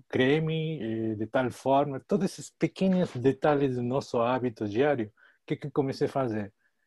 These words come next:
Eh, mudar, fazer uma pequena troca.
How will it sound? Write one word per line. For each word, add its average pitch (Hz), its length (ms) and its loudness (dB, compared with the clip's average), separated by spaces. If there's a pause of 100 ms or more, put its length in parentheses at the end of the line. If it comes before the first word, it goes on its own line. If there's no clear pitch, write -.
(280)
Eh, 101 400 -6 (340)
mudar, 135 440 2 (300)
fazer 135 200 2
uma 170 160 2
pequena 143 360 -4
troca. 101 540 -2